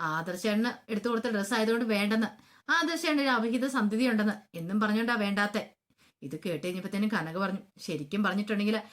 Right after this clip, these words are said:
അവളുടെ കാര്യം ഓർക്കുമ്പോൾ കഷ്ടം തോന്നുന്നുണ്ടെന്ന്" പറയണം. അവള് ക്ക് സത്യങ്ങളൊന്നും അറിയത്തില്ലാതല്ലേ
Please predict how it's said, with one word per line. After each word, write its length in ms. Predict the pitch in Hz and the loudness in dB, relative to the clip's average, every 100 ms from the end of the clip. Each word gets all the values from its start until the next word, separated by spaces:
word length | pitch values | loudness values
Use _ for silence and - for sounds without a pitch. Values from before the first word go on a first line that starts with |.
| - - | -6 -2
അവളുടെ 320 | 349 349 262 | 0 2 0
കാര്യം 400 | 214 185 208 226 | 2 2 2 2
ഓർക്കുമ്പോൾ 340 | 208 226 226 220 | 2 0 -2 -2
കഷ്ടം 300 | 190 - 240 | -4 -4 -2
തോന്നുന്നുണ്ടെന്ന്" 500 | 226 214 220 226 220 | 2 4 4 4 2
പറയണം. 320 | 180 208 - - _ _ _ 175 - _ _ _ - | 2 0 -2 -10 _ _ _ -20 -20 _ _ _ -14
അവള് 280 | 165 160 190 - _ | -8 -8 -8 -12 _
ക്ക് 160 | - | -6
സത്യങ്ങളൊന്നും 680 | 302 302 277 320 302 254 254 | -2 0 0 2 4 6 4
അറിയത്തില്ലാതല്ലേ 880 | 220 220 220 240 226 233 220 - | 4 0 -2 0 2 2 0 -2